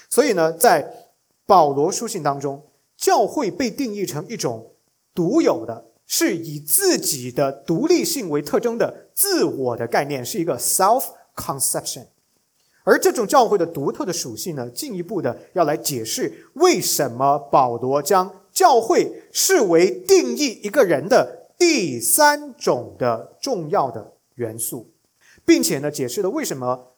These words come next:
我们这些后来的基督徒可以把教会理解为第三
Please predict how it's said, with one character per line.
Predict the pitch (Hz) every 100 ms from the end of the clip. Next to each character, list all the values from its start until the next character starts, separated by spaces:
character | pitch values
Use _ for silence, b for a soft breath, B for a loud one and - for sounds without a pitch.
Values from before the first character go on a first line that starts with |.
| _ _
我 | 135 131
们 | 139
这 | 214
些 | - 208
后 | 202 - 262
来 | -
的 | 139
基 | 131 156
督 |
徒 | 165 113 110 B B
可 | - 214
以 | 233
把 | 143 127
教 | 202
会 | 165 156
理 | 117 190
解 | 180
为 | 123 117 117 120 - _ _
第 | 311 262 131
三 | 107 - 262 262 262